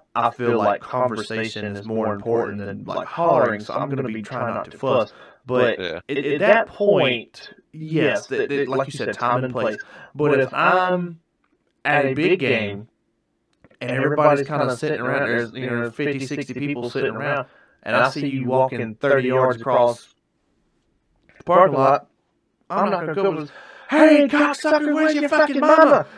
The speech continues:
Speaker 1: You know, and there's kids over, you know, I just, I don't know. And we're kinda steering away, but I just, all that to say, I think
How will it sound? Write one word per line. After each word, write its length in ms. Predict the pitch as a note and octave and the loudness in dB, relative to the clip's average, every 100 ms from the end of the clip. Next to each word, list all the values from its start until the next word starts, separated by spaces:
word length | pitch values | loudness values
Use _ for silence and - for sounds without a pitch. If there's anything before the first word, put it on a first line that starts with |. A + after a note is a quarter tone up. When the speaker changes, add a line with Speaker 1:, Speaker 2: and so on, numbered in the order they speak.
| - | -4
Speaker 1:
You 60 | A3 | 2
know, 200 | A#3 G#3 | 2 2
and 340 | G#3 G#3+ G#3+ - - G3+ G3+ | 0 0 -2 -2 -4 -4 2
there's 240 | B3+ B3+ | 2 4
kids 280 | - A4 A4 | 8 10 10
over, 240 | D#4+ C#4 | 8 6
you 100 | B3+ | 4
know, 220 | C#4+ C#4+ B3+ | 6 8 8
I 100 | A#3+ | 2
just, 260 | G#3+ G3+ | -2 -4
I 160 | E3+ E3 | 0 2
don't 160 | C3 G2 | 0 -4
know. 160 | G2 _ _ | -12 _ _
And 260 | E3 E3+ F3 | -6 -4 2
we're 180 | F#3+ | 2
kinda 200 | F#3+ F#3+ | 4 2
steering 440 | E3 D#3+ D3 D3 C3 | 0 0 2 2 0
away, 340 | A#2+ B2 A#2 | 0 2 2
but 220 | A2 A#2 - - | 0 -4 -6 -6
I 180 | - F3 | -2 0
just, 260 | F3+ E3 - | -2 -8 -4
all 260 | D#3 E3+ | 4 6
that 220 | G3+ E3 | 6 2
to 80 | - | 0
say, 320 | B2+ C#3 B2 | -6 0 2
I 160 | A#2 A#2+ | 2 0
think 280 | D3+ D3 | -2 -6